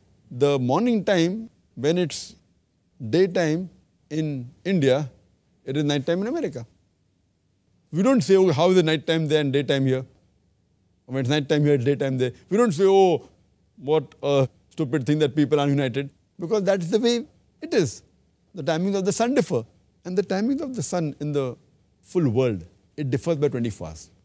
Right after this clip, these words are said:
Zero minute to twenty-four hours. It depends upon which longitude is your area. If it is the same longitude,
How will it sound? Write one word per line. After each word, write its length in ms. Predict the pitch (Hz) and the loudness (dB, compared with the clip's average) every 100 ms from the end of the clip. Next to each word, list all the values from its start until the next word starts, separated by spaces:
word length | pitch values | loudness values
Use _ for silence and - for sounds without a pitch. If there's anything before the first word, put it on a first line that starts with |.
| - | -8
Zero 260 | 107 156 208 | 2 4 4
minute 360 | 190 247 - _ _ _ _ - | 2 0 -4 _ _ _ _ -14
to 80 | 139 | -6
twenty-four 460 | 151 151 - 110 | -2 -2 -2 -6
hours. 240 | 85 78 _ _ _ _ _ _ _ _ _ - | -6 -12 _ _ _ _ _ _ _ _ _ -12
It 140 | 151 | -8
depends 340 | 156 208 220 | -6 -4 -4
upon 360 | 190 185 180 131 | -4 -4 -2 -2
which 160 | 160 143 | -4 -4
longitude 480 | 120 113 104 117 160 _ _ _ - | -4 -4 -4 -8 -8 _ _ _ -10
is 160 | 127 | -6
your 120 | 120 - | -4 -4
area. 340 | 107 95 76 80 _ _ _ _ _ _ _ _ 151 | -6 -6 -10 -16 _ _ _ _ _ _ _ _ -10
If 160 | 139 | -4
it 80 | 180 | 0
is 60 | 180 | 0
the 80 | |
same 240 | - 214 233 | 2 4 6
longitude, 640 | 175 147 131 151 180 190 | 4 4 2 2 2 0